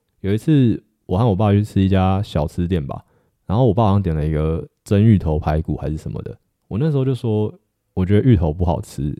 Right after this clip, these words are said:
烂烂的，看起来很恶。”然后我爸回我说，他小时候也没有很喜欢吃。不过有趣的事情是，我上个月去吃了一家火锅，突然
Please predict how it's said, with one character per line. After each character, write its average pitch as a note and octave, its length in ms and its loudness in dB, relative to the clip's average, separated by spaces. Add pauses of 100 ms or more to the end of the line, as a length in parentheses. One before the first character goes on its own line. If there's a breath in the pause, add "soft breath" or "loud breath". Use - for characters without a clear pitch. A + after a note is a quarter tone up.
烂 F#2+ 180 2
烂 F2+ 220 4
的， D2 280 -4
看 F2+ 200 -2
起 E2 80 0
来 D2+ 100 -2
很 D#2 100 -2
恶。” D#2 200 -4 (500)
然 F2+ 120 -2
后 B2 60 0
我 G#2 40 -2
爸 G#2+ 160 0
回 E2+ 140 0
我 E2 140 -2
说， F2 360 -2 (520)
他 A2+ 120 -4
小 D#2+ 160 -4
时 E2+ 120 -4
候 G2 120 2
也 E2+ 80 0
没 D2+ 140 -2
有 E2 80 0
很 D#2 100 -2
喜 D#2 120 -8
欢 C#2+ 180 -6
吃。 - 180 -12 (460)
不 A#2 100 -2
过 E3 160 2 (140)
有 G2 180 2
趣 C3+ 180 0
的 A#2+ 60 4
事 B2 120 2
情 G2 160 2
是， G#2+ 400 4
我 F2 120 0
上 G#2+ 200 0
个 G2 80 4
月 G2 180 6
去 F#2+ 40 0
吃 G2 180 -2
了 F#2 100 4
一 F2+ 40 2
家 F2 140 0
火 E2+ 220 0
锅， E2 320 -4 (380)
突 F3 180 0
然 G2+ 340 2